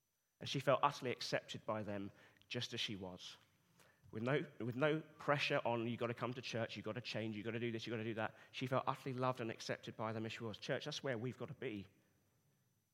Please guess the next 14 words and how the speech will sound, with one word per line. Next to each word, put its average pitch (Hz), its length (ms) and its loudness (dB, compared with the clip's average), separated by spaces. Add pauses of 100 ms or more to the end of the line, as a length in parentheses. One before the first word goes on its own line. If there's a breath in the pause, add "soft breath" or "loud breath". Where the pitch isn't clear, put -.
(1000)
on 101 120 -4
this 107 440 -4
issue. 104 400 -4 (340 soft breath)
Not 151 220 8
compromising 160 640 6
on 131 100 4
truth. - 600 4 (280 loud breath)
You 156 140 6
know, 170 240 12
never, 190 560 12
ever 202 420 12 (300 loud breath)
taking 170 420 12
this 180 480 12
and, 156 180 10